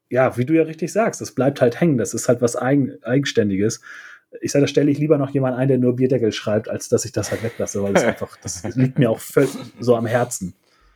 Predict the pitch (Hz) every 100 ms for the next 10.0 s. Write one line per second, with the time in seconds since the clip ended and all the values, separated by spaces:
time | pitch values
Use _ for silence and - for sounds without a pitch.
0 | _ _ _ _ _ _ 120 110 101 -
1 | - 127 123 120 123 117 143 156 156 147
2 | - 151 143 139 131 123 123 - - -
3 | 151 143 135 123 127 120 131 120 123 120
4 | 120 120 156 147 131 127 123 107 104 104
5 | 113 107 - - 147 117 110 113 110 -
6 | 147 151 - 120 120 120 - 123 - 131
7 | 139 - 120 110 101 101 98 - 101 101
8 | 98 120 113 101 98 107 92 160 113 135
9 | _ _ _ _ _ - 107 104 98